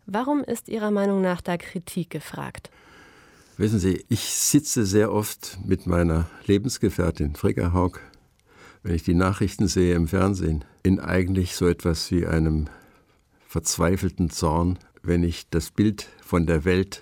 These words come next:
Speaker 2: dort mitbekomme, wie es uns erzählt wird, weil es die Geschichte selber verleugnet, dieses Bild,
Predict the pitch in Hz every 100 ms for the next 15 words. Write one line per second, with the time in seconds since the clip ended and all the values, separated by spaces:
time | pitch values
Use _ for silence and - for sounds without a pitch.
0 | - - 87 80 - 104 - 71 76 78
1 | 78 85 85 - 82 85 - 92 90 -
2 | 80 - - - 82 82 78 - 85 82
3 | 110 - 107 85 92 92 90 87 82 85
4 | 95 117 120 98 104 - 113 131 -